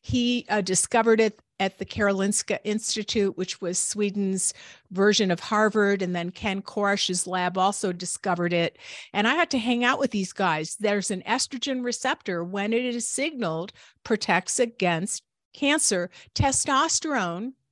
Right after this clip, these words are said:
when it's metabolized, signals that receptor. So part of my hormone replacement is having testosterone on board for that and a number of other things, like keeping muscle mass, because I don't want to get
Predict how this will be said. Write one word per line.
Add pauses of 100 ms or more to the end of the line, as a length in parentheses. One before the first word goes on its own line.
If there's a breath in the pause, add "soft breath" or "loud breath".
(100)
when
it's
metabolized, (360)
signals
that
receptor.
So
part
of
my
hormone
replacement (320 loud breath)
is
having
testosterone (100)
on
board (400 loud breath)
for
that
and
a
number
of
other
things,
like
keeping
muscle
mass, (380 loud breath)
because
I
don't
want
to
get